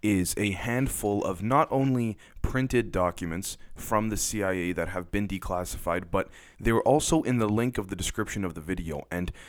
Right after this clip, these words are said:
what these documents entail are some of that of the C I A's direct authoring, which means that they wrote it themselves, and in other cases,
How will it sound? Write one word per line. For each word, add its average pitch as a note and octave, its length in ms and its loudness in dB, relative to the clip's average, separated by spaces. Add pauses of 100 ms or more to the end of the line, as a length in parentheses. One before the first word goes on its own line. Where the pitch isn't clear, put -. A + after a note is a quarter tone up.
(140)
what C3+ 300 4
these G3+ 240 -2
documents B2+ 640 4
entail G2+ 560 0 (640)
are A#2 120 4
some C#3+ 260 6
of D3 140 4
that B2+ 140 4
of A2+ 120 -2
the A2 80 0
C A#2 260 2
I A2 60 8
A's G#2 340 2
direct G2 420 0
authoring, B2 600 2
which G2+ 200 -2
means G2 220 2
that F#2+ 140 4
they F#2 80 4
wrote F#2+ 260 2
it - 60 -10
themselves, G#2 520 2
and D3+ 120 2
in F3 80 4
other F3 160 4
cases, C#3 420 -2